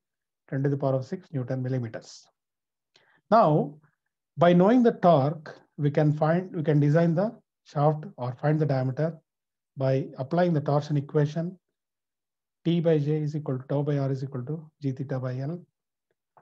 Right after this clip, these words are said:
Since we don't have the value of angle of twist, so we can design based on strength, that is T by J is equal to tau by R. So substituting the values, T is equal to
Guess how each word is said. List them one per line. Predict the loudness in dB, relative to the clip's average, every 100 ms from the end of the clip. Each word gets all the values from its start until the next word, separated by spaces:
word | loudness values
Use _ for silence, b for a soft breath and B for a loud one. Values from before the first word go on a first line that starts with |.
| _
Since | -4 -2 -2 0
we |
don't | 2 2
have | 4 2
the |
value | 2 2 2
of | 0 -2
angle | -4 0 2
of | 0
twist, | 0 -6 -6 -20 _ _ _ _ _ _ _ _ _ _ _ _
so | 0 2
we | 2
can | 2 2
design | 2 2 0
based | 4 2 4
on | 0 0 -4 -10
strength, | -6 -2 -2 -2 -10 -20 _ -10
that | -6 -4
is | -4 -4
T | -4
by | 0 0
J | 0 -2
is | -2
equal | -8 -10
to | -10
tau | -8
by | -6 -4
R. | -4 -8 -12 _ _ _ _ _ _ _ _ _ _
So | -4 -2
substituting | -2 -6 -6 -4 -2
the | -2
values, | 0 0 0 -4 -10 -20 _ _ _ _ _ _ _ _
T | -4 -2
is | -2
equal | -2 0 -2
to | -2 -10